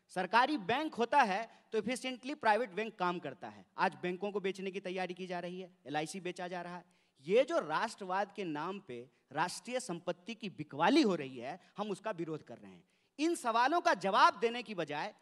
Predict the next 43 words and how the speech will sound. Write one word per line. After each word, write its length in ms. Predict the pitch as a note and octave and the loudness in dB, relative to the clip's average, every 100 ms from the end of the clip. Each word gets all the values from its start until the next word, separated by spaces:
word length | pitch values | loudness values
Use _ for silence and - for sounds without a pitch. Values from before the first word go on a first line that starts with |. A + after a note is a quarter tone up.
| _ | _
ये 120 | E3+ | -4
क्या 180 | G#3 A3 | -4 -4
करते 260 | A3 G#3 A3+ | -8 -10 -10
हैं? 240 | G#3 A#3+ - _ _ | -10 -12 -18 _ _
बोको 280 | D#3+ F3 F#3+ | -8 -6 -4
हरम 260 | F3 F3+ | -4 -4
करते 260 | F3+ E3+ F3 | -6 -8 -8
हैं। 200 | E3 E3 _ | -10 -12 _
कौन 220 | C4+ D#4+ | -4 -4
कह 160 | C#4+ C4 | -4 -2
रहा 120 | A#3 | 0
है 80 | G#3+ | 0
कि 80 | |
आप 140 | G3 F#3 | -2 -4
बोको 280 | E3 E3+ E3 | -6 -6 -6
हरम 280 | D3+ C#3 | -6 -6
हैं? 240 | D3+ F#3 G2 _ _ - | -8 -8 -10 _ _ -6
आप 200 | A3 C4+ | -4 -2
आरएसएस 560 | E3 C#3+ C#3+ C#3+ A#3+ C4 | -4 -4 -6 -6 -6 -6
हैं 80 | G3 | -6
महाराज, 520 | C#3 A#2+ D3+ - - _ _ _ _ _ - | -6 -6 -6 -6 -12 _ _ _ _ _ -8
आपको 260 | D#3+ - A#3+ | -8 -4 -2
कोई 180 | A3 | 0
बोको 320 | F4 D#4+ - A#3 | 0 -2 0 0
हरम 200 | G3+ F#3 | 0 -2
नहीं 180 | E3 | -6
कर 140 | D3 B2+ | -6 -8
रहा 220 | A2 G#2 | -10 -14
है। 160 | F2 _ _ _ | -18 _ _ _
आप 220 | D#3+ G#3 G#3+ | 0 0 2
आरएसएस 500 | G#3 G#3+ A#3+ C#4+ A3+ | 2 0 -4 -4 -4
हैं 180 | B3 | -4
और 160 | D4+ C4+ | -2 2
आरएसएस 500 | A3 G#3+ A3 C#4 - | 2 2 0 -6 -8
ने 100 | C4+ | -8
उन्नीस 260 | B3 A#3 - | -8 -10 -6
सौ 120 | B3+ | -4
बयालीस 400 | F#3+ G#3 C4+ - | 0 -2 -2 -8
के 220 | C4+ D4 C#4+ _ - | -4 -4 -4 _ -2
भारत 340 | E3 A#3 C#4 | 0 2 0
छोड़ो 200 | A#3 B3+ | -2 -2
आंदोलन 380 | B3+ A#3+ A#3 A#3+ | 0 0 -2 -4
में 140 | A#3+ | -8